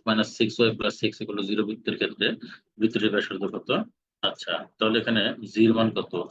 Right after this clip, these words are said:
জি এর মান মাইনাস ওয়ান, এফ এর মান কত? এফ এর মান হচ্ছে মাইনাস থ্রি। তাহলে ব্যাসার্ধ, সি এর মান কত? সি এর মান এখানে কত? সিক্স। তাহলে, আহ, ব্যাসার্ধ কত হবে? ওয়ান প্লাস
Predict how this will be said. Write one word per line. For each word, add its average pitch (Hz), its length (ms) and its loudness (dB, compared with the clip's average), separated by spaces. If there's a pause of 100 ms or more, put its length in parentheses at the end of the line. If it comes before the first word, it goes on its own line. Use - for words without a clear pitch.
(300)
জি - 100 -20
এর - 80 -20
মান 113 120 2
মাইনাস 107 320 0
ওয়ান, 127 140 2 (520)
এফ 120 120 2
এর 117 80 2
মান 110 160 2
কত? 95 180 -8 (420)
এফ 107 80 -14
এর - 20 -14
মান 110 140 0
হচ্ছে 107 160 -2
মাইনাস 101 260 -4
থ্রি। 101 380 -2 (560)
তাহলে 101 180 -2
ব্যাসার্ধ, 110 520 0
সি - 240 -2
এর 113 60 4
মান 110 180 4
কত? 98 200 -4 (960)
সি - 120 0
এর 113 80 6
মান 113 120 4
এখানে 110 200 0
কত? 107 200 -4 (100)
সিক্স। - 640 -6 (480)
তাহলে, 117 340 0 (520)
আহ, 101 520 -12
ব্যাসার্ধ 113 340 0
কত 101 240 -10
হবে? 90 180 -8 (680)
ওয়ান 113 380 -2
প্লাস 110 560 -2